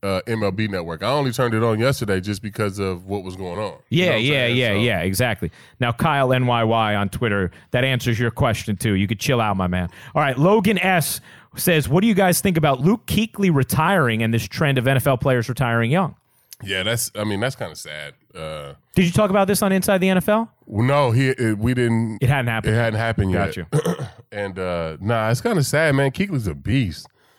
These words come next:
Speaker 1: And it just sucks that, you know, you're playing a sport where that you have to retire early, man. You can't, you can't play it out how you want,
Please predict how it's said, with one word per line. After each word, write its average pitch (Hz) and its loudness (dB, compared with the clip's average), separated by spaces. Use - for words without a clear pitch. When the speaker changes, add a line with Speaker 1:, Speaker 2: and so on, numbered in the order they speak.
Speaker 1:
And 110 -2
it 120 -4
just 131 -2
sucks 120 0
that, 90 -4
you 110 -8
know, 98 -6
you're 95 -8
playing 117 -6
a 92 -10
sport 104 -6
where 85 -6
that - -12
you 110 -6
have 110 -4
to 120 -12
retire 123 -2
early, 127 -4
man. 101 -4
You 110 -6
can't, 110 -4
you 110 -16
can't 110 -4
play 120 0
it 123 0
out 131 -2
how 104 -6
you 107 -4
want, 113 -4